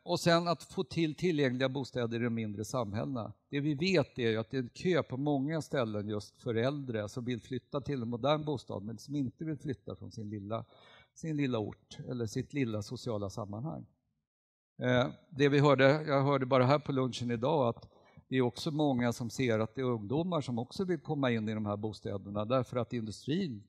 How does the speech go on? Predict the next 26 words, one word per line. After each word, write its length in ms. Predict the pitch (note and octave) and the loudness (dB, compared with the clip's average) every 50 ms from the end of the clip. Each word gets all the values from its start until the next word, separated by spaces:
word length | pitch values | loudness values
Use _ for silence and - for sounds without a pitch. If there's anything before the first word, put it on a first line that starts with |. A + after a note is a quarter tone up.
| _ | _
på 120 | - D3 C3 | -8 -6 -6
orten 320 | A2+ - - - A#2 G2+ | -8 -8 -10 -10 -10 -8
faktiskt 400 | - G#2+ - - - G#2 - - | -8 -8 -8 -8 -10 -12 -8 -6
efterfrågar 840 | A#2 G#2 - - - A2 - - - - F3 F3+ E3+ D3 A2+ G2+ G#2+ - _ - - _ _ _ _ | -6 -6 -8 -10 -14 -14 -12 -8 -6 -4 -4 -4 -4 -4 -4 -4 -6 -8 _ -20 -20 _ _ _ _
unga, 460 | - D3+ D3 C3+ A#2+ A2+ A2 A2+ A2+ G#2+ | -2 0 2 2 2 2 2 2 2 4
välutbildade 720 | A#2 A#2 A2 G#2 G#2 - - B2 D3+ F3 E3+ D3+ B2 A2 | 4 4 2 2 0 -4 -6 -4 -4 -2 0 0 -2 -2
som 140 | - - A2 | -4 -6 -8
flyttar 260 | - B2+ - - A2 | -8 -8 -8 -8 -8
tillbaka. 500 | - - A2+ G#2 B2 D#3+ E3+ - - - - - - - - | -8 -8 -6 -6 -4 -6 -6 -8 -12 -16 -16 -16 -18 -12 -4
Vi 100 | - C3+ | 0 4
hade 280 | C3+ D#3+ D#3+ C#3 B2+ C3 | 6 6 6 6 4 2
beskrivningar 480 | B2+ B2+ - - C#3+ A#2+ A#2+ C3+ C3+ | -2 -4 -4 -4 -4 -2 -2 0 0
även 120 | C3 A#2 G#2+ | 0 0 -2
från 160 | - C3 C3 | -4 -4 -4
Norsjö. 520 | C3+ C3 A#2 G#2 F#2 - - - G3 C#3+ | -2 -2 -2 -4 -6 -8 -4 -2 0 0
De 180 | A#2+ A2 G#2+ A2 | 0 0 -2 -2
vill 160 | D3 D#3+ D#3 | -2 -4 -4
få 120 | - - F#3 | -4 -6 -6
tillbaka 380 | - E3 D#3 D3 - - C#3 | -4 0 2 0 2 2 -2
akademiker. 760 | A#2+ - - A#2 G2 C3 C#3+ E3+ F#3+ F#3+ E3+ - - A#2 G#2+ | -4 -2 -2 -2 0 0 0 0 0 -2 -4 -6 -6 -6 -6
De 180 | G2+ B2+ D3+ C#3+ | -4 -4 -4 -6
har 280 | - - G3 G#3 G#3 | -4 -2 -2 -2 0
såna 320 | - - C#3 B2 A2 A2+ A2+ | 0 -2 -4 -2 0 0 0
jobb 260 | A2 G#2+ G#2 G2+ A2+ | 0 0 -2 -2 -6
i 40 | - | -8
kommunen, 500 | - - A2 B2 E3 F#3+ E3 - A2 | -8 -6 -6 -6 -6 -6 -6 -10 -10